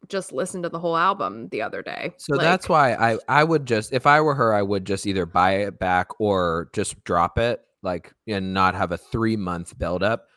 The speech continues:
Speaker 2: for just a re-recorded album. You mean, then that's what you were saying, like, there should have been something else, which there still might be, but it should have been
Speaker 1: I
Speaker 2: today.
Speaker 1: think,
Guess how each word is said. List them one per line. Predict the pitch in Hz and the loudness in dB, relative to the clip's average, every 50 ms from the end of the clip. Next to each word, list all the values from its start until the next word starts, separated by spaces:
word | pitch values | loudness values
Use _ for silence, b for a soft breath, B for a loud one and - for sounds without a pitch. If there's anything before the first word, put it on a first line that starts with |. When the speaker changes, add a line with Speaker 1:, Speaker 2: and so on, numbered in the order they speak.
| _ _ | _ _
Speaker 2:
for | - - 131 110 107 | -6 -2 0 0 0
just | 95 104 95 - - | 0 -2 -4 -2 -2
a | 90 | -2
re-recorded | 82 90 87 80 82 - - 82 80 73 | -2 -2 -4 -4 -6 -6 -6 -6 -6 -6
album. | 58 71 82 73 62 53 67 82 - - | -4 -4 -6 -6 -6 -12 -16 -16 -12 -8
You | 139 143 | -8 -6
mean, | 143 131 120 117 110 b b b b b b - | -4 -4 -6 -6 -10 b b b b b b -4
then | 143 151 147 | -4 -2 -2
that's | 147 156 156 151 - | 0 -2 -2 -2 -4
what | 117 - - | -6 -4 -4
you | 101 90 | -4 -4
were | 85 | -4
saying, | 82 - - 90 78 76 90 | -4 -2 -4 -4 -4 -2 -2
like, | 92 98 98 - | -2 -2 0 2
there | 127 127 135 | 0 0 0
should | - - 160 147 | 0 -4 -4 -2
have | 131 107 | -2 -2
been | 104 95 90 85 | -2 -2 -4 -6
something | - - - - - 110 101 92 85 - - - 58 64 - - | -10 -12 -10 -4 -2 -2 -2 -2 -4 -10 -14 -18 -16 -16 -16 -14
else, | - 90 - - - - - - - - - - _ _ _ - | -12 -12 -12 -12 -14 -16 -14 -14 -14 -14 -16 -20 _ _ _ 0
which | 147 160 170 - - | 0 0 0 0 -2
there | - 208 202 | -2 -2 -2
still | - - - 262 254 | -2 -2 -2 -2 0
might | 220 143 123 120 | 2 0 0 0
be, | - 98 | -2 -4
but | 92 98 113 110 | 0 0 0 0
it | 110 - | 0 2
should | - 160 160 | 4 4 4
have | 147 | 6
been | 113 107 95 92 - - | 4 0 -2 -2 2 2
Speaker 1:
I | 247 254 | 4 4
Speaker 2:
today. | 262 - | 2 2
Speaker 1:
think, | 311 302 285 262 | -2 -4 -4 -4